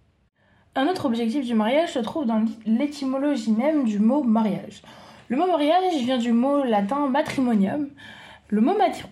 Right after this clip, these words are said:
matrimonium signifie rendre mère. Donc, le, dans le mot mariage, on a cette, euh, notion de maternité.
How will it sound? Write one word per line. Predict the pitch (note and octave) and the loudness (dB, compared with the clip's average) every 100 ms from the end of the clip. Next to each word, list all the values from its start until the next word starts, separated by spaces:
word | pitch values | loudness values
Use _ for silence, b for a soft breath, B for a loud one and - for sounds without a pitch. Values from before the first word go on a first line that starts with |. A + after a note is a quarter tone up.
| - | -6
matrimonium | A#3+ A3+ B3 A#3+ C#4+ F4 | -4 -2 -2 0 0 -2
signifie | - A#3 G#3+ C#4 | -2 0 0 0
rendre | B3+ A3+ G3+ | 0 0 0
mère. | G3 - | -2 -4
Donc, | F3 - - B B B B _ | -8 -10 -16 B B B B _
le, | G#3 G#3 G#3 | -2 0 0
dans | G3+ G3 | 0 4
le | G3 | 4
mot | B3 F4+ | 4 4
mariage, | C#4 G#3+ A#3 D#4+ D#4 | 2 2 2 2 2
on | B3+ | 0
a | B3 E4 | 2 0
cette, | D#4 - C#4 C#4 - - | -2 -4 -4 -4 -10 -6
euh, | G3 F#3+ | -2 0
notion | G#3 A3+ D#4+ D#4 | 0 0 -2 0
de | C4+ | 0
maternité. | C#4+ A3+ G#3 G#3+ G3 G3+ D4+ F#4+ | 0 0 0 2 2 2 -2 -2